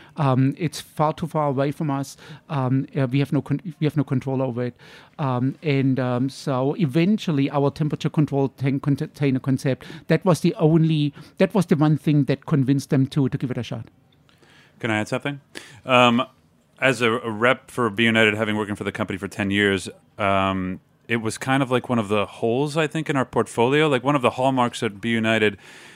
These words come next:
Speaker 2: is, um, our portfolio consists of a lot of these different beer styles and breweries that are really deeply, um, historic. Uh, Schlenkerla from Bamberg, who we've talked about here. We also import the Schneider Brewery from, uh, Bavaria. Um,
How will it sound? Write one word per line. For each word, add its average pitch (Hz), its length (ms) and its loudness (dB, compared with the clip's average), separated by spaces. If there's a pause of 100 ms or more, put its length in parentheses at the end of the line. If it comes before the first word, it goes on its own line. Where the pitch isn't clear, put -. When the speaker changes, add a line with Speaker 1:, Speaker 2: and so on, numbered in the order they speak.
(300)
Speaker 2:
is, 107 280 0
um, 98 580 2 (420)
our 113 80 2
portfolio 117 500 4
consists 107 540 -2
of 90 80 -4
a 92 40 0
lot 95 220 2
of 101 80 0
these 98 180 -4
different 95 360 -8
beer 98 180 0
styles 98 480 -2
and 98 100 -4
breweries 98 440 0
that 98 100 -2
are 95 100 0
really 98 360 -2
deeply, 95 840 -4
um, 92 480 -4 (320)
historic. 95 800 -4 (500)
Uh, 92 100 0
Schlenkerla 104 580 2
from 104 160 -2
Bamberg, 101 380 2
who 110 100 -4
we've 98 160 -2
talked 95 320 -2
about 92 240 0
here. 92 280 -2
We 92 120 -2
also 92 260 -2
import 95 240 -8
the 104 80 -8
Schneider 98 540 0
Brewery 95 340 0
from, 95 340 -6
uh, 95 160 -4
Bavaria. 98 640 0 (480)
Um, 95 600 0